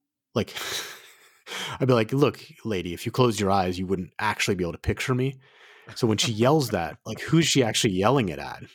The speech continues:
Speaker 1: Like, she's yelling it at maybe the last guy she dated or, like, just some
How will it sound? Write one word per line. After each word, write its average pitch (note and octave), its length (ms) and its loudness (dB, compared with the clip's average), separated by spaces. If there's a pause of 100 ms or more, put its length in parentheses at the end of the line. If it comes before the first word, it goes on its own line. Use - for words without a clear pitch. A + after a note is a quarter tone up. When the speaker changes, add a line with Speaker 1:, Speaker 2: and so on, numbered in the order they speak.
(140)
Speaker 1:
Like, A#2+ 240 -4 (400)
she's A#2+ 200 -2
yelling B2+ 300 6
it G#2+ 80 4
at G#2+ 140 -4
maybe A2+ 200 2
the G2+ 80 0
last G2 380 -2
guy D3 160 2
she D3+ 180 -2
dated D#3 380 2
or, A2 160 2
like, F#2 340 -6 (440)
just - 180 2
some G2+ 260 2